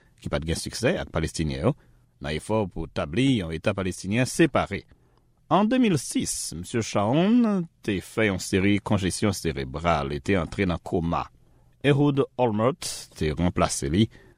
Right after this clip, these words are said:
kòm premye minis. Depi lè a, se san konesans ansyen premye minis la te pase ane sou ane nan lopital nan Tel Aviv, anvan ou te voye l ale pou l resevwa swen lakay li nan ranch li nan sid Israèl.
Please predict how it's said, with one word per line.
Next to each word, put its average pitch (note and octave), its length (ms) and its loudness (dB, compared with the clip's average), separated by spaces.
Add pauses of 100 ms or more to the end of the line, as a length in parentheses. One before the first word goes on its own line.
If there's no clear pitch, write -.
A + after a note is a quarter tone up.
(160)
kòm A#2 220 2
premye A2+ 240 4
minis. A2 320 2 (240)
Depi - 320 0
lè C3 240 4
a, C3 80 4 (560)
se - 240 2
san E3 240 2
konesans B2 640 4
ansyen G2+ 240 2
premye F#2+ 200 6
minis C#2+ 280 0
la F#2+ 160 6
te D#2 240 -2
pase F2 540 2
ane D2+ 340 4
sou G#2+ 300 2
ane G2 240 4 (580)
nan C3 240 -2
lopital G2 680 4
nan F2 120 0
Tel G2 220 2
Aviv, E2+ 420 2
anvan D2 380 2
ou F2 60 -2
te F2+ 120 2
voye E2+ 320 4
l F#2 60 4
ale G#2 180 6
pou G#2 160 2
l F#2 140 4
resevwa F#2+ 320 2
swen A#2+ 220 2
lakay D#2 340 -2
li A2 100 2 (480)
nan C2 220 -4
ranch B2+ 320 2
li B2+ 140 6 (200)
nan E2+ 140 0
sid C#3+ 420 4 (140)
Israèl. F#2+ 680 0